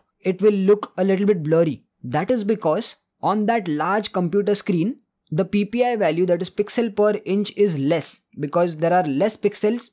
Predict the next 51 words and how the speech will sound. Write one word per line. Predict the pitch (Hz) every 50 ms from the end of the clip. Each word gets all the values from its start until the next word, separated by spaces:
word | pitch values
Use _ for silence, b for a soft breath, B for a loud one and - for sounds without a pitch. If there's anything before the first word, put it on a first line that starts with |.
| _ -
in | 180 185 185 170 151
one | 156 170 185 180
inch | - 175 185 185 175 -
of | - 170 160 147 160
the | 170 - -
area | 160 156 151 151 127 98 - - _ _
for | - 160 156 160 170
that | 175 180 156
large | 143 143 143 151 156 151 143
device. | 147 139 135 117 85 - - _ _ _ _ _ -
That | 139 165 185 214
is | 240 226
why | 233 233
the | 226 220 -
image | 196 202 214 214
looks | 196 190 208 202 -
a | 214
little | 202 196 196 208
bit | 196 202 175 156
blurry, | 156 165 165 170 175 180 190
not | 175 160 156 160 175 175 - - - 139
resolved | 143 143 135 160 156 160 170 165
properly, | 175 165 147 170 175 196 226 233 _ _ _ _ -
because | 175 170 160 202 208 202 156
there | 185 190 233
is | 208 160
less | 151 160 185 214 -
number | 214 202 196 196 202
of | 196 - -
pixels | 196 175 - - 190 196 185 -
to | 202 - -
actually | 139 151 - - 185 185 185
show | - 170 160
the | 165 170
information, | 175 180 170 226 233 226 214 190 - 104 - - _ _ _ _ -
right? | - 160 233 - b b b b b b b b
What | - 165 185 190
I'll | 208 208 202 202 190
tell | 175 185 190
you | 202 214 214 185
guys | 190 185 190 185 185
is | 185 180
just | 165 180 185 - -
pause | 156 160 170 175
this | 170 190 185 -
video, | 180 170 160 160 160
you | 151 156
know, | 190 196
download | 160 147 143 151 156 170 185 196 202
an | 196
image | - 147 156 151 160 208 - -